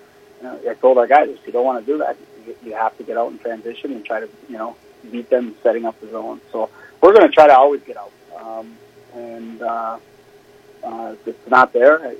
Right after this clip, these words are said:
we have to be better decision makers, which we're starting to become, to pull the ball out and,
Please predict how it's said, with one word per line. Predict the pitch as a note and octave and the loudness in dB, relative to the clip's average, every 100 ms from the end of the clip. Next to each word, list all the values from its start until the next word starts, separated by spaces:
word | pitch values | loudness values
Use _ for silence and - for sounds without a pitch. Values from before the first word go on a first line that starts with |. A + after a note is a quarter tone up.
| A#2+ | -14
we | A#2 | -10
have | A#2 A#2 | -10 -8
to | B2 A2 | -8 -8
be | A#2 | -8
better | A2+ B2 A#2+ | -4 -2 -4
decision | G#2+ B2+ B2 C3 | -10 -12 -12 -10
makers, | B2 B2+ D3+ B2 | -10 -8 -10 -10
which | A#2+ - | -14 -14
we're | A#2+ G#2+ | -16 -10
starting | B2 A#2 - | -6 -6 -6
to | |
become, | A2 - A#2+ C3 - | -16 -10 -8 -10 -12
to | A2+ | -14
pull | - B2 | -6 -4
the | A2+ | -4
ball | A#2 A#2 | -2 -2
out | A#2 C#3 - | -2 -4 -6
and, | A2 | -18